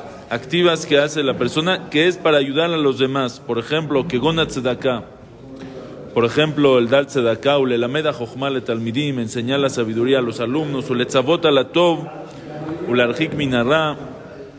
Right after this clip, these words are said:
ordenar por lo bueno y alejar a los demás de lo malo, ulashib reshaim el elokim, y hacer que regresen los reshaim a, a, hacia Dios, que hagan teshuvah, velisbol jerpatam,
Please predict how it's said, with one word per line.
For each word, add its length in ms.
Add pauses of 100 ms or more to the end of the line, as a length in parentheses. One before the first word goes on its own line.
(480)
ordenar 600
por 140
lo 120
bueno 440
y 80
alejar 420
a 80
los 220
demás 340
de 80
lo 140
malo, 340
ulashib 520
reshaim 420
el 140
elokim, 600 (840)
y 120
hacer 260
que 140
regresen 500
los 160
reshaim 540 (720)
a, 440 (120)
a, 360
hacia 260
Dios, 320
que 80
hagan 220
teshuvah, 420
velisbol 600
jerpatam, 880